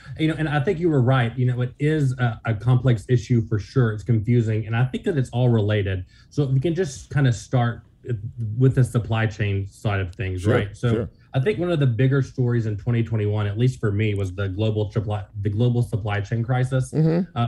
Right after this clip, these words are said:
Speaker 1: which virtually saw all markets disrupted, right? I mean, at first it was the semiconductor chips, uh, then it was the manufacturers trying to resume full-scale operation. Uh,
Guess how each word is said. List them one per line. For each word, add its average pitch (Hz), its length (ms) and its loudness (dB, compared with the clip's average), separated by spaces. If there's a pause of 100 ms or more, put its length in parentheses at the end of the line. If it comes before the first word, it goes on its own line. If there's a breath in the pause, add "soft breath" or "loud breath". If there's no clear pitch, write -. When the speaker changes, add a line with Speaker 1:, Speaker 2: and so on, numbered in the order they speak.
(100)
Speaker 1:
which 135 120 -8 (180)
virtually 123 500 2
saw 104 300 -2
all 104 220 -2
markets 98 380 -2
disrupted, 90 560 -8
right? 98 260 -4
I 101 60 -4
mean, 98 280 -2
at 107 140 -6
first 120 260 2
it 104 60 -6
was 98 160 -4
the 101 80 -4
semiconductor 113 840 2
chips, - 520 -2 (400 soft breath)
uh, 101 300 0
then 107 180 0
it 104 100 -4
was 101 220 -2
the 98 80 -4
manufacturers 107 1000 -2
trying 101 280 -2
to 101 140 -4
resume 101 520 0
full-scale 104 380 -2
operation. 110 1040 -2 (260 soft breath)
Uh, 95 380 -2